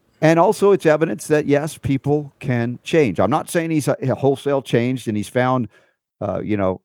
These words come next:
immunological Jesus. That's not what I'm saying here. But there's something that I haven't heard from him in terms of reasonableness. Maybe we've missed it because of our bias. I'll admit it.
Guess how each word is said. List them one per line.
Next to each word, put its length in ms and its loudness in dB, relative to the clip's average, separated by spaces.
immunological 760 0
Jesus. 600 -2
That's 160 -4
not 100 -4
what 100 0
I'm 100 -2
saying 360 -4
here. 240 -6
But 200 0
there's 220 -2
something 320 0
that 120 -2
I 100 0
haven't 240 -2
heard 260 0
from 180 -2
him 160 -4
in 80 -6
terms 260 -4
of 120 -6
reasonableness. 600 -2
Maybe 240 0
we've 240 -2
missed 280 -2
it 80 -8
because 240 -2
of 80 -4
our 120 0
bias. 480 -8
I'll 140 0
admit 260 -2
it. 120 -12